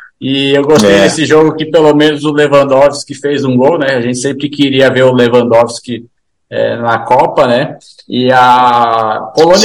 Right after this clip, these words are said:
Speaker 2: Sim.
Speaker 1: tinha até um bom time, assim, com o goleiro Szczęsny, né? Goleiraço do, do, e aí eles conseguiram
Speaker 2: Eu acho que é uma das revelação do,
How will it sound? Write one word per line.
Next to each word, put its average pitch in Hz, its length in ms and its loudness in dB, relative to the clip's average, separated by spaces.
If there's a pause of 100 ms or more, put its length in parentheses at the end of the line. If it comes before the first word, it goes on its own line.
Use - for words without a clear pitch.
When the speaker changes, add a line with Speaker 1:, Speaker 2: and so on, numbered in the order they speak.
Speaker 2:
Sim. 214 80 4
Speaker 1:
tinha 214 160 4
até 196 240 2
um 202 160 -2
bom 185 220 2
time, 202 320 -6
assim, 180 240 -6
com 151 120 -10
o 135 80 -6
goleiro 135 380 0
Szczęsny, 156 560 -2
né? 147 240 -6 (180)
Goleiraço 123 720 0
do, 113 240 -6
do, 110 380 -10 (560)
e 110 280 -8
aí 110 140 0
eles 127 220 -8
conseguiram 131 600 -4
Speaker 2:
Eu 101 80 2
acho 110 200 0
que 135 80 -2
é 123 40 0
uma 127 120 0
das 131 180 2
revelação 151 640 0
do, 110 560 -2